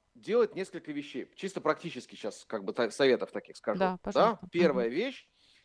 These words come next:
Speaker 1: если, особенно если мы находимся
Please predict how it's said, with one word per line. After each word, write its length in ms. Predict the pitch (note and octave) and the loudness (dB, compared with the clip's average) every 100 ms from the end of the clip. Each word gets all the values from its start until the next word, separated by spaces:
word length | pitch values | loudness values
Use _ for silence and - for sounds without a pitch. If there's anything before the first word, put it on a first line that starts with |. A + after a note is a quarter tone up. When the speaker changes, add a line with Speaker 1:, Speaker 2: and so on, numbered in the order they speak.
| _ _ _ | _ _ _
Speaker 1:
если, 420 | A2 F3 C#4 - | -6 -2 -2 0
особенно 640 | D#3+ D#3 G#3+ B3+ A3 F3+ E3 | -2 0 0 4 4 4 0
если 920 | C3 D3+ E3+ - C#3+ C#3 A#2+ G#2+ - _ _ | 0 2 2 0 -8 -6 -4 -6 -14 _ _
мы 260 | G#2+ C#3 E3 | -8 -2 0
находимся 920 | D3+ D3 - E3+ C3 G#2+ G#2 F#2+ E2+ | 0 0 -2 -2 -2 -4 -8 -10 -10